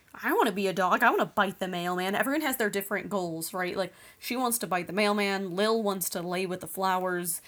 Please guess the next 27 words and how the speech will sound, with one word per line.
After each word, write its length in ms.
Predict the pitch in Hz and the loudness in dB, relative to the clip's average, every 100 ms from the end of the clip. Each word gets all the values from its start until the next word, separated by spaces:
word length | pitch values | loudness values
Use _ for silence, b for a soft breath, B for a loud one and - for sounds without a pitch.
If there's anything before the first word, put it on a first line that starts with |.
| B B | B B
Phil, 560 | - 220 214 208 190 - - | 0 2 2 2 0 -2 -2
Phil 260 | 302 311 | 2 4
and 120 | 196 190 | 2 0
Lil 160 | 185 | 0
actually 260 | 175 170 170 | 0 -2 -2
both 300 | 190 190 196 | 0 0 -2
want 200 | 180 156 | -6 -6
fleas, 560 | - 185 185 180 180 | -4 -4 -4 -4 -4
and 200 | 180 170 - b b b b | -4 -6 -10 b b b b
I 40 | 277 | -6
don't 100 | - | -2
remember 220 | 202 185 | -2 -2
what 220 | 180 185 | 0 0
it 60 | 180 | 0
is 160 | 170 | -2
Tommy 320 | - 185 180 | -2 -2 -2
wants 180 | 170 180 | -4 -6
to 80 | 185 | -8
do, 240 | 175 175 | -6 -6
but 160 | 165 - | -6 -4
they're 120 | 180 | 0
all 80 | 202 | 0
getting 180 | 190 175 | -2 -6
excited 260 | 170 185 170 | -6 -6 -6
about 160 | 175 | -6
things. 180 | - 170 | -8 -8
Wait, 420 | 196 254 226 - | 0 2 2 0